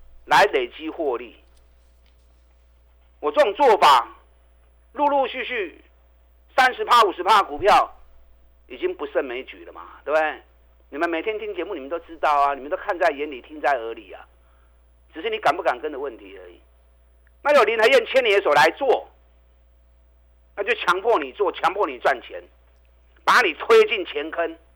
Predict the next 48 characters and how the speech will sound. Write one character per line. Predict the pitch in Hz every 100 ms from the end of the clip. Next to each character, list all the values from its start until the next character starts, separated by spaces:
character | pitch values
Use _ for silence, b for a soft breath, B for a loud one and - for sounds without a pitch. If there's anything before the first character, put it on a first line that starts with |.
| _ _ _
哇， | - 131
那 | 196
种 | 151 -
滋 | 165 175
味， | 170 120 _ _ _ _ _ _ _ _
对 | 139
不 | 139
对？ | 123 _ _ _ _ -
掉 | 262
到 | 247 220
钱 | 196 190
坑 | 220 196
里 | 151
面 | 180 165
去 | 185 135 - _ _ _ -
啊， | 139
在 | 175 214
钱 | - 180
坑 | 208
里 | 165
面 | 175 -
滚 | 160 143
来 | 156
滚 | 170 139 131
去， | 175
好 | 120 104
舒 | 147 139
服 | 92
啊！ | 92 82 _ _ _ _ _ _ _ _ _ _ _ -
你 | 135
跟 | 220 196
我 | 185
一 |
起 | 185 -
做， | 185 151 92 - _ _ _ _ _ _ _ _
我 | 131
就 | 185
帮 | 185 180
你 | 147
推 | - 131
到 | 123
钱 | - 107
坑， | 110 110 -
钱 | 113 107
坑 | 117
里 |
面 | 98 101 98
去 | 104